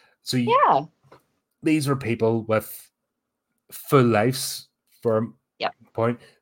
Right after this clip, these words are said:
Speaker 1: The major broken part was Juliet's parents, the fact that they abandoned her, in fact, they seemed distant, would
Speaker 2: Yep.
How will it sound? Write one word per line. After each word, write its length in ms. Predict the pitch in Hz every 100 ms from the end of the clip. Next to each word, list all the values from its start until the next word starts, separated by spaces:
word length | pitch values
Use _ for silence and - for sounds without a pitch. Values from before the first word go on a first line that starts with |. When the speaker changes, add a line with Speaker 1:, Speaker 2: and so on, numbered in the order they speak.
| -
Speaker 1:
The 100 | 123
major 380 | 127 135 139 135
broken 440 | 135 110 110 127
part 380 | 123 131 123 -
was 380 | 110 104 104 - 101
Juliet's 460 | 127 113 104 104
parents, 760 | - 110 107 127 131 - - - -
the 100 | 107
fact 200 | 113 104
that 120 | 101
they 80 | 104
abandoned 420 | 98 98 101 110
her, 80 | 110
in 80 | 104
fact, 220 | 104 92
they 80 | 101
seemed 260 | 110 104
distant, 380 | 110 107 143 135 - - - - - _ _
would 220 | 117 117 -
Speaker 2:
Yep. 100 | -